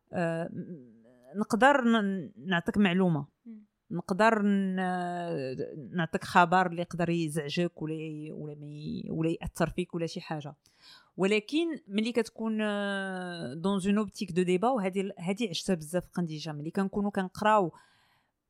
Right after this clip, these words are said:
Speaker 1: وحنا عارفين أن كاين ان ديبا، بعض المرات كنجيو بنو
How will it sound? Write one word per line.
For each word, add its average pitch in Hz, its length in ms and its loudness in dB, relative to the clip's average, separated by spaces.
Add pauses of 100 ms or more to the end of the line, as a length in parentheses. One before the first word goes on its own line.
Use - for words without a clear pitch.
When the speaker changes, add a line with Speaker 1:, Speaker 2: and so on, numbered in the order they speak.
Speaker 1:
وحنا 196 240 4
عارفين 220 320 6
أن 208 180 2
كاين 202 220 0
ان 190 180 0
ديبا، 208 240 4
بعض 190 160 0
المرات 233 540 2
كنجيو 226 360 4
بنو 196 880 -2